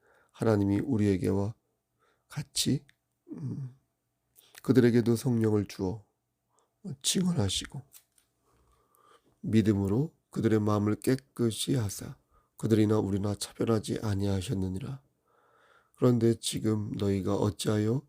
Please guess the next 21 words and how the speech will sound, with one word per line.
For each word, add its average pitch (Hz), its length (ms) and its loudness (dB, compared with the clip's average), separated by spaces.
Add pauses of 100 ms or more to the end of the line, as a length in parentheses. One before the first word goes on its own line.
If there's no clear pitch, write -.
(280)
하나님을 107 440 2
시험하여 98 640 -4 (400)
우리 113 160 2
조상과 117 840 -4 (580)
우리도 117 580 0 (140)
능히 113 520 4
매지 107 460 0
못하던 104 840 -2 (320)
멍에를 101 680 0 (560)
제자들의 107 520 2
목에 98 400 -2
두려느냐?" 107 680 -6 (640)
십일 - 360 -6
절. 147 380 -6 (1040)
그러나 101 280 2
우리는 101 440 0 (360)
그들이 120 480 2
우리와 113 340 4
동일하게 104 680 0
주 107 280 -4
예수의 113 640 2